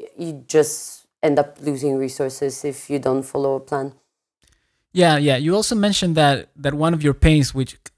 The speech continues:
Speaker 2: caught my attention, was hiring at speed. I mean, we've talked about this in the podcast before.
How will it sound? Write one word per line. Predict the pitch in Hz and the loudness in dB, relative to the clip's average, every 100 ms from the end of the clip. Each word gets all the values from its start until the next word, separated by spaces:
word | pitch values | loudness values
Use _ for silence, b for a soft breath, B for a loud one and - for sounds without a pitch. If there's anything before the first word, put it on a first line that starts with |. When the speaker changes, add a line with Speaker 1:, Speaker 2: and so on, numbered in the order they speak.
| - | 0
Speaker 2:
caught | 160 156 | 2 4
my | 143 | 4
attention, | 135 139 131 127 | 6 2 2 0
was | 120 - | 0 0
hiring | 151 131 110 120 - 127 | 4 4 2 -4 -10 -6
at | - | -6
speed. | - 104 110 | -4 -6 -2
I | |
mean, | 127 131 | 0 2
we've | 135 | 2
talked | 160 160 | 4 2
about | 151 139 | 2 2
this | 127 139 | 2 2
in | |
the | 135 | 6
podcast | 143 131 123 - | 6 6 0 -6
before. | 113 143 135 139 | -6 0 4 4